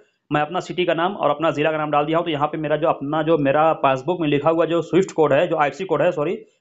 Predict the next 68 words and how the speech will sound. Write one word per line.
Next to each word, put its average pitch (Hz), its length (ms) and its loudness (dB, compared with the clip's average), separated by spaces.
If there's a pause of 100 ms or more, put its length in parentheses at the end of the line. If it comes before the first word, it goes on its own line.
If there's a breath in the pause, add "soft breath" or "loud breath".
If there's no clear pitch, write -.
वो 151 60 0
यहाँ 156 140 2
पे 190 120 -4
दिख 147 160 -4
रहा 123 140 2
है, 117 80 -4
यहाँ 139 140 0
पे 175 120 -2
आ 139 180 -2
चुका 156 220 -2
है। 202 200 -2 (320 soft breath)
और 160 80 2
उसी 170 200 -2
के 202 100 -4
नीचे 180 200 2
यहाँ 170 120 4
पे 175 100 -2
आपको 170 200 -2
दिखेगा 160 240 -2
स्विफ्ट 165 280 0
कोड। 123 260 2
यहाँ 139 140 2
पे 160 100 -2
ये 170 140 -2
स्विफ्ट 156 260 -4
कोड, 165 120 2
यही 151 160 4
हमारा 143 220 2
स्विफ्ट 147 200 -8
कोड 139 160 -2
है। 123 120 -2 (380 soft breath)
जो 165 140 4
वहाँ 160 160 2
पे 185 120 -2
already 151 380 0
जो 185 80 2
अपने, 160 200 0
अपने 160 220 -2
आप 160 120 2
से 180 120 0
आता 160 180 0
है 185 60 2
वो 170 60 0
गलत 151 220 0
होता 143 220 -4
है। 160 80 2
यहाँ 139 140 2
पे 160 180 -2
इस - 180 -8
तरीके 147 180 0
से 143 60 4
आपको 135 160 0
दिखेगा। 156 340 2 (380 soft breath)
आपको 190 220 2
यहाँ 180 100 2
पे 185 80 -6
फर्स्ट 180 240 -2
में 185 80 -2
आपको 175 180 0
देख 170 140 0
लेना 175 200 2
कि 180 120 -2
आपका 156 400 2
जो 160 160 2
आईएफएससी 151 440 -2
कोड 165 200 4
है 170 120 4
आपके 156 360 2